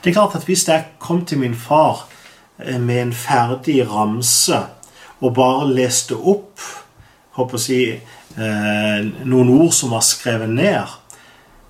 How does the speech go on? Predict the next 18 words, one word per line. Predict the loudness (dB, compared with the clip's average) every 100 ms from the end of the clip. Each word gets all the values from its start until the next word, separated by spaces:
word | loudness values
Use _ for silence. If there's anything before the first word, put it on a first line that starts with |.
| -14
så | -2 0
klart | 2 2 2
så | 4
ville | 4 4
ikke | 2 2
min | 4 2
far | 2 2
føle | 2 -2 0 0
at | -2
jeg | -4 -4
hadde | -6 -6
noe | -6 -6
kontakt | -10 -8 -8 -8 -14 -4 -2 -2
med | -4
han | -2 -2 -2
ut | -4
ifra | -4 -4 -2 0
det. | 0